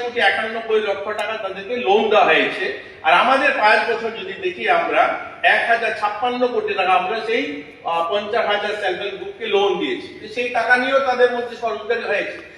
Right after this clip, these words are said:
এর জন্য যে আমাদের এখানে সর-, এই বেকারের যে সংখ্যাটা ধীরে ধীরে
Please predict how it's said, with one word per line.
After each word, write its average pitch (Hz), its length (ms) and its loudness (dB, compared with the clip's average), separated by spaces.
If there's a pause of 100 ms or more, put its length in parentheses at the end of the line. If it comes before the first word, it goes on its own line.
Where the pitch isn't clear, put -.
(120)
এর 254 280 4
জন্য 285 320 2
যে 262 60 4
আমাদের 247 380 2
এখানে 247 300 -2
সর-, 202 400 -6
এই 202 320 -8
বেকারের 214 500 0
যে 247 160 -2
সংখ্যাটা 208 600 -2 (360)
ধীরে 226 160 -4
ধীরে 233 220 0